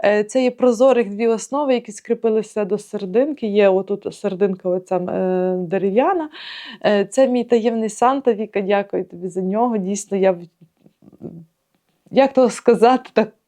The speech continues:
культурно, е, я відчула дуже красиві емоції, е, коли працювала над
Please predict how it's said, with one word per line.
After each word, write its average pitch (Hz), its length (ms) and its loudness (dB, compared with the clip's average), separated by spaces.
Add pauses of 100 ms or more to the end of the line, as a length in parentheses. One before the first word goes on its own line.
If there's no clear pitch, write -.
(160)
культурно, 269 680 2 (440)
е, - 180 0
я 240 260 0
відчула 208 480 -6
дуже 185 340 -6
красиві - 500 -8
емоції, 233 840 -2 (580)
е, 196 460 -4
коли 240 460 2 (420)
працювала 196 600 2
над 196 360 -4